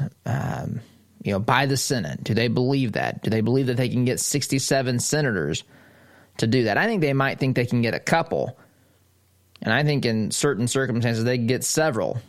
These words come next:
But the reality is getting to sixty-seven is incredibly, uh, incredibly unlikely. I don't ever want to say impossible because we have folks that are seemingly are prepared to,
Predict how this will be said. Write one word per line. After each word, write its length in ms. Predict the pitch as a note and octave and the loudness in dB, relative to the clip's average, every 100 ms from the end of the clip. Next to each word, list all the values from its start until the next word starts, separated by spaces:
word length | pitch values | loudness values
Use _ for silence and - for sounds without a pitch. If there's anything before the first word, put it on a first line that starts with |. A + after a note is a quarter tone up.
| - | 0
But 200 | C#3 C3 | 0 2
the 80 | C3 | 2
reality 580 | C#3+ D3 F#3 F3 B2+ G2+ | 2 2 2 2 0 0
is 280 | G#2 A2+ | 0 -2
getting 360 | A2+ D3+ F3 E3 | 0 0 2 0
to 240 | - C#3+ | 0 0
sixty-seven 960 | C3 - C#3 - B2+ - G#2+ F#2 F#2 - - - _ _ _ _ _ _ _ _ _ | 0 0 -2 0 -2 2 0 2 -2 -2 -8 -20 _ _ _ _ _ _ _ _ _
is 160 | D3+ C3+ | -2 0
incredibly, 760 | C3+ - F3 E3 D3 C#3+ C3 A#2+ - - _ _ - | 0 2 2 2 2 2 0 -4 -8 -20 _ _ -8
uh, 520 | - - - - G1+ - - _ _ _ _ - A#2+ - - | -4 -2 -2 -2 -4 -6 -12 _ _ _ _ -6 -4 -4 -2
incredibly 680 | C#3 C3+ G#3 G#3+ E3+ C#3+ B2 | -2 0 0 2 2 2 2
unlikely. 640 | B2 A2+ F#2+ - C#2+ A1 | 0 0 0 -2 -2 0
I 80 | A#2+ | 2
don't 140 | F3+ | 2
ever 140 | F#3+ F3 | 0 0
want 120 | D#3+ | 0
to 60 | C3+ | 0
say 180 | D3 | 0
impossible 640 | B2 G#2+ C3+ A#2+ A2 E2+ F2 | 0 2 2 2 0 0 0
because 300 | G2 B2 A2+ | 2 0 0
we 120 | B2 | 2
have 180 | A#2+ A2+ | 0 0
folks 380 | - G#2+ G#2 - | 0 0 0 0
that 220 | F#2+ - - - | 0 -2 -10 -6
are 160 | - - | -4 -2
seemingly 540 | - D3+ D3+ B2+ A#2 | 0 0 2 2 0
are 80 | G#2 | 0
prepared 560 | G#2 - - B2 A2+ G#2 | -2 -4 0 0 0 0
to, 360 | A#2+ G#2 G2+ | 0 2 0